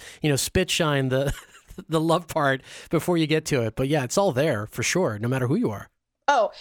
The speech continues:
Speaker 2: there are some people that are much more prickly, more like porcupines, and, you know, it's,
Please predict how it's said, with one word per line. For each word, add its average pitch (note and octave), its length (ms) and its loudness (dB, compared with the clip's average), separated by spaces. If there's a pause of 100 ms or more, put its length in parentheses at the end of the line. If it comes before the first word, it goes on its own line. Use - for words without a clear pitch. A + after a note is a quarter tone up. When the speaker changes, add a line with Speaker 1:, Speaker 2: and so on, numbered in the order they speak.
(140)
Speaker 2:
there D#4 200 4
are F4+ 60 -2
some G4+ 220 0
people D4+ 320 0
that A3+ 100 2
are G3+ 100 2
much A#3+ 300 -4
more A3+ 220 0 (100)
prickly, A3 560 -2
more B3+ 80 -2
like A3+ 160 0
porcupines, G#3+ 720 0
and, G3 160 -2 (200)
you C#4 80 2
know, B3 300 4
it's, - 340 0